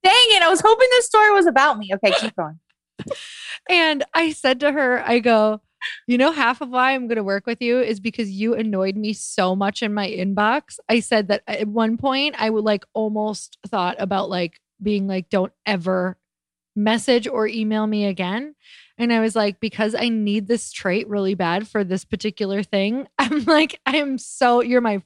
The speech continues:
Speaker 2: first pick." <laughs> And, um,
Speaker 1: That's awesome.
Speaker 2: and she's just like, she's relentless. She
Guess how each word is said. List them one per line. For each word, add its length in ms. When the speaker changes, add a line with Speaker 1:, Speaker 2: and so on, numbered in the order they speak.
Speaker 2:
first 280
pick." 300
<laughs> 100
And, 80
um, 60
Speaker 1:
That's 380
awesome. 480
Speaker 2:
and 300
she's 380
just 200
like, 280
she's 360
relentless. 720
She 180